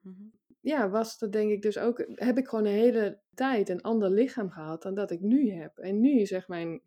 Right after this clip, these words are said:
Speaker 2: <laughs> lichaam, of het olifantje,
Speaker 1: <laughs>
Speaker 2: zegt: "Pof, alle vormen, die, eh, springen er gewoon meer uit." En mijn buik zegt sowieso: "Ik neem alle ruimte. Ik neem echt alle ruimte vanaf <laughs> nu."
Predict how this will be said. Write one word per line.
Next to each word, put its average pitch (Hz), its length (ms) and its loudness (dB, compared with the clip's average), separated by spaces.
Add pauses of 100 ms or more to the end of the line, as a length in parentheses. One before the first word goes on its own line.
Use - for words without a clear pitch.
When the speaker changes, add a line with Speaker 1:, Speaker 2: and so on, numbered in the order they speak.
(280)
Speaker 2:
<laughs> - 320 -10
lichaam, 208 580 -2
of 202 120 -4
het - 140 -14
olifantje, 208 720 -2 (240)
Speaker 1:
<laughs> - 220 -8
Speaker 2:
zegt: - 380 4 (220)
"Pof, - 420 10 (240)
alle 269 480 12
vormen, 269 720 8 (460)
die, 311 320 10
eh, 247 240 12
springen 247 440 4
er 196 100 4
gewoon 185 320 0
meer 190 300 4
uit." 190 400 2
En 226 180 2
mijn 214 220 4
buik 196 480 4
zegt 190 240 -4
sowieso: 190 800 2
"Ik 269 320 0
neem 180 340 0
alle 302 320 4
ruimte. 170 440 0
Ik - 160 -8
neem 180 200 -4
echt 190 240 -6
alle 277 320 4
ruimte 185 560 4
vanaf 226 380 -2
<laughs> - 0 -
nu." - 580 10